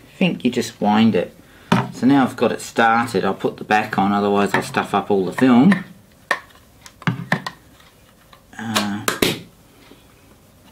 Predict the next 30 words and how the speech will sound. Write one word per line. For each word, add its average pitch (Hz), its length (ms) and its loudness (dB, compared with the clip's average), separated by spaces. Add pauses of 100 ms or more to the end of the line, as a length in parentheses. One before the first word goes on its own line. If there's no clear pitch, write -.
(380)
we've 113 260 -2
got 170 180 0
the 127 60 -6
film 131 280 4
now 110 220 4
in 104 100 4
the 98 80 2
camera, 107 640 -2
and 98 560 -4 (160)
I'll 95 320 -2 (160)
wind 110 320 2
it - 100 -8
like 92 300 -4
so, 107 420 2
and 110 220 0
I 110 60 2
believe 143 300 2
if 127 140 0
you 110 520 4 (760)
do 123 220 4
that 110 200 2
like 101 220 0
that, 113 260 2
I 104 60 4
think 131 200 -2
I've 113 120 0
just - 160 -8
taken 113 260 -2
a 117 40 -4
picture. 107 440 -2